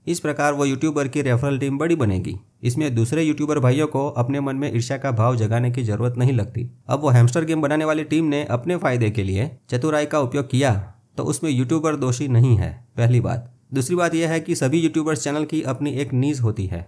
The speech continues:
मतलब एक स्पेशल विषय होता है, और उस विषय को जानने वाले लोग ही उस यूट्यूबर चैनल को लाइक, सब्सक्राइब और फॉलो करते हैं।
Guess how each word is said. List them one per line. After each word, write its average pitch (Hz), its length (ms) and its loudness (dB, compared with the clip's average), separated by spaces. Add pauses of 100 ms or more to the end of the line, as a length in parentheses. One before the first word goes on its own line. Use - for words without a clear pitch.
मतलब 123 260 -2
एक 139 160 -2
स्पेशल 131 380 -4
विषय 123 240 0
होता 107 280 0
है, 120 340 0 (100)
और 123 100 0
उस 139 220 -2
विषय 127 260 -2
को 143 140 -4
जानने 120 280 0
वाले 135 220 -2
लोग 120 240 2
ही 131 360 2
उस 120 200 -4
यूट्यूबर 131 360 -2
चैनल 120 280 -2
को 131 120 -4
लाइक, 117 340 0
सब्सक्राइब 127 520 -6
और 123 120 0
फॉलो 123 300 -2
करते 123 220 -2
हैं। 92 400 -2